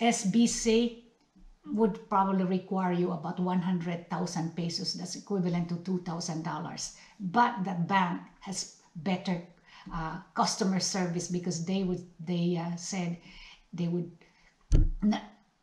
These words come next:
let you fall in line, unlike the other banks that you have to fall in line. Now, what I would suggest to you guys, when you make your vacation and you're just deciding to go and retire in the Philippines, you get your wife to apply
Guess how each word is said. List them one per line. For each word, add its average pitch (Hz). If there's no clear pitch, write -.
let 196
you 196
fall 196
in 185
line, 190
unlike 180
the 170
other 165
banks 170
that -
you 190
have 170
to 175
fall 165
in 160
line. 262
Now, 196
what 202
I 294
would 294
suggest 285
to 285
you 254
guys, 196
when 196
you 311
make 285
your 262
vacation 190
and 190
you're 202
just 214
deciding 202
to 202
go 185
and 180
retire 190
in 190
the 180
Philippines, 175
you 208
get 226
your 214
wife 220
to 190
apply 190